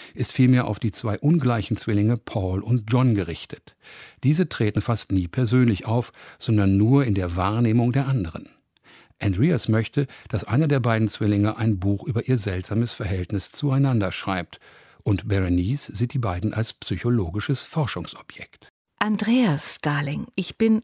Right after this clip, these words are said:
Speaker 2: rettungslos fasziniert vom menschlichen Verhalten. Und das nicht nur beruflich. Ich laufe herum und beobachte die Bewohner unserer Welt. Und bei jedem Schritt lassen mich meine wissenschaftlichen Skrupel im Stich.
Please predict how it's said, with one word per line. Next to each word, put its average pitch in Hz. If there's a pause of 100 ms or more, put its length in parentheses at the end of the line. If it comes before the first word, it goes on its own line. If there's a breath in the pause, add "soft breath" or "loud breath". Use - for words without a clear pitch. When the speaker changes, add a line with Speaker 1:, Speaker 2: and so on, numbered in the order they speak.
Speaker 2:
rettungslos 202
fasziniert 170
vom 143
menschlichen 143
Verhalten. - (240)
Und 147
das -
nicht 160
nur 127
beruflich. - (680 loud breath)
Ich -
laufe 240
herum 180
und 147
beobachte -
die 143
Bewohner 143
unserer 135
Welt. 131 (380 loud breath)
Und 139
bei 131
jedem 143
Schritt -
lassen 160
mich 151
meine 135
wissenschaftlichen 160
Skrupel 135
im 214
Stich. -